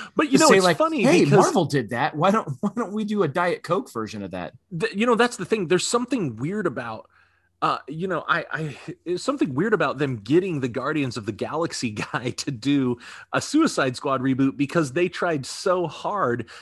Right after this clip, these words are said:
Speaker 1: to jam David Ayer's really dark crime film he was making into a s-, into a Guardians of the Galaxy shaped mold. And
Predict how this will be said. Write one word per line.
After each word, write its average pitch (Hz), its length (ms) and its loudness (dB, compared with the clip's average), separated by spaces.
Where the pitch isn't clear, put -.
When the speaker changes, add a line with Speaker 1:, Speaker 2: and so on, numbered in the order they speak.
Speaker 1:
to 156 160 0
jam 151 680 -2
David 156 380 0
Ayer's 139 760 0
really 139 460 0
dark 127 640 -2
crime 160 460 0
film 117 320 -2
he 117 180 -4
was 110 180 -2
making 117 460 -6
into 139 400 -4
a 113 40 0
s-, - 260 -10
into 139 340 -4
a 110 60 -2
Guardians 117 480 -6
of 104 40 -14
the 110 60 -6
Galaxy 113 540 -8
shaped 110 380 -6
mold. 110 560 -4
And 120 640 -4